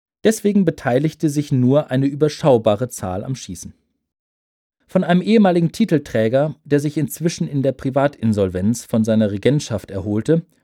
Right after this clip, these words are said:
wusste Grüni, dass der ganze Spaß gut fünfundzwanzigtausend Euro verschlang. Das schränkte den Kandidatenkreis ein, aber bislang hatte sich noch immer jemand gefunden,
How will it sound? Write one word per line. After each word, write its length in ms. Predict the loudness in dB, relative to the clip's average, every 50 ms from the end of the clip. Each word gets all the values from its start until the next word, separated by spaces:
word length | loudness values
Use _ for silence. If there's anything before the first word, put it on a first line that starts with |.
| _
wusste 360 | 0 0 0 2 2 -2 -2
Grüni, 540 | -2 0 2 2 4 4 4 4 2 0 -2 -2
dass 160 | -2 -2 -2
der 120 | -2 -4 -2
ganze 280 | 0 -2 -2 -2 -6
Spaß 540 | -8 -6 -4 -2 -2 0 0 -2 -4 -6 -6
gut 240 | -4 -4 -4 -4 -2
fünfundzwanzigtausend 1120 | -2 0 0 0 0 -2 0 -2 -2 -2 -2 -6 -10 -10 -6 -4 -2 -2 -2 -4 -6 -4 -2
Euro 240 | -2 -2 -2 -4
verschlang. 460 | -10 -12 -14 -14 -12 -12 -12 -12 -12 -16 _ _ _ _ _ _ _ _ _ _ _ _ _ _ _ _
Das 280 | -2 -2 -2 -2 -4 -10
schränkte 420 | -8 -4 -2 -2 -2 -2 -2 -2
den 160 | 0 0 -2 -2
Kandidatenkreis 1000 | -2 0 0 0 0 0 -2 -4 -4 -6 -6 -8 -8 -8 -8 -10 -10 -10 -10 -8
ein, 340 | -6 -4 -2 -2 -2 -4 -4 _ _ _ _ _ -20 _ _ -4
aber 160 | -2 0 0
bislang 440 | 2 0 0 0 2 0 0 0 0
hatte 200 | -2 -2 -2 -2
sich 180 | -2 -2 -2 -2
noch 160 | -4 -4 -4
immer 260 | -2 0 2 2 4
jemand 360 | 2 2 2 2 2 2 2
gefunden, 600 | -2 -4 -2 0 0 0 0 -2 -4 -6 -6 -8